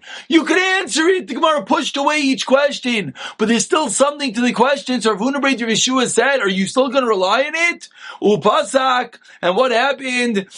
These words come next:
Rav Baba agreed to Rav Huna B'Redi Yeshua, and Upasak, as Rashi here points out, is not perhaps the literal, tra-, the simple translation of the word. Rashi, two lines to the bottom, points out, Umana, he refrained.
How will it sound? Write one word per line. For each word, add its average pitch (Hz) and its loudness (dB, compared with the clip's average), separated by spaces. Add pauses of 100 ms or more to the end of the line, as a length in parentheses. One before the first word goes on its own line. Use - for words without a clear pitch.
(140)
Rav 202 2
Baba 247 0 (120)
agreed 233 -2
to 254 0
Rav 247 2
Huna 262 -4
B'Redi 220 -2
Yeshua, 240 2 (240)
and 202 -2
Upasak, 240 0
as 202 -8
Rashi 254 -2
here 240 -4
points 220 0
out, 247 2
is 180 -10 (200)
not 233 -4
perhaps 214 0
the 208 -6
literal, 254 4
tra-, 220 0
the 185 -12
simple 285 -2
translation 214 0
of 196 -2
the 202 6
word. 202 2 (360)
Rashi, 233 2
two 226 -2
lines 240 0
to 208 -2
the 208 0
bottom, 226 0
points 214 -2
out, 233 2
Umana, 226 0
he 285 -2
refrained. 262 2